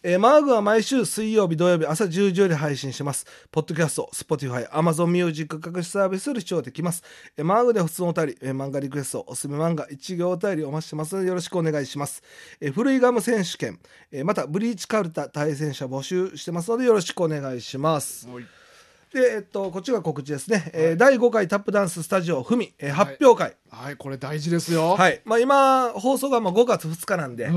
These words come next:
Speaker 1: まあ、ちょうどもうゴールデンウィーク
Speaker 2: うん。
Speaker 1: 入ってると思うんですけども。
Speaker 2: そうか、みんな楽しんでますか？
Speaker 1: はい。まあ、ゴールデンウィークは、まあ、今回は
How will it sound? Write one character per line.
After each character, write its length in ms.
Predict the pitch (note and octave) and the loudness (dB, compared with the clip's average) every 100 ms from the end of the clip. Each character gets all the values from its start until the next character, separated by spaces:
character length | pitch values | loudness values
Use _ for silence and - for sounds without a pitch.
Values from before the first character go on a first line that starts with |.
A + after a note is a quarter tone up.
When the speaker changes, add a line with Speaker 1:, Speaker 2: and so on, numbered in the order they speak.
| F3 | 0
Speaker 1:
ま 100 | E3+ F3 | -2 -4
あ、 60 | |
ち 80 | G#3+ | 0
ょ 100 | G#3+ | 0
う 20 | |
ど 100 | F3 | 0
も 180 | D#3 D3+ | -2 -2
う 20 | |
ゴ 100 | D#3 | -2
ー 40 | F3 | -2
ル 60 | |
デ 60 | E3+ | 0
ン 40 | |
ウ 20 | E3+ | -2
ィ 140 | D#3 | -4
ー 0 | |
ク 180 | B2 A#2 C3 | -6 -10 -4
Speaker 2:
う 40 | |
ん。 260 | D3 D3 - _ _ | -2 -2 -6 _ _
Speaker 1:
入 120 | C3 | -12
っ 40 | B2+ | -12
て 200 | - C#3+ | -10 -8
る 120 | D3+ | -4
と 120 | D3 | -2
思 160 | E3 F3+ | 0 0
う 40 | |
ん 20 | |
で 80 | D3+ | -2
す 80 | A#2+ | -4
け 80 | C#3+ | -4
ど 60 | |
も。 60 | B2 | -4
Speaker 2:
そ 20 | |
う 40 | A#2+ | -4
か、 40 | |
み 80 | A#2 | -6
ん 20 | |
な 200 | A#2 C3+ | -8 -6
楽 100 | D3 C#3+ | -6 -4
し 80 | |
ん 40 | D#3 | -2
で 60 | |
ま 120 | D#3 D#3 | -2 -2
す 60 | |
か？ 180 | - D3 | -4 -6
Speaker 1:
は 220 | - C3+ G#2+ | -6 -6 -6
い。 160 | - _ - | -10 _ -10
ま 100 | C#3+ | -2
あ、 20 | |
ゴ 180 | F3+ G#3 | 4 4
ー 20 | |
ル 60 | G#3 | 4
デ 80 | G#3 | 2
ン 60 | |
ウ 20 | |
ィ 160 | A#3 C4 | 2 -2
ー 60 | C4 | 0
ク 80 | A#3 | 2
は、 160 | A3 | 4
ま 100 | G#3 | 2
あ、 40 | F#3 | -2
今 320 | A3 C4 B3+ | -2 -4 -2
回 220 | G#3+ F#3 | 0 0
は 380 | E3 C#3+ B2 | 0 -2 -4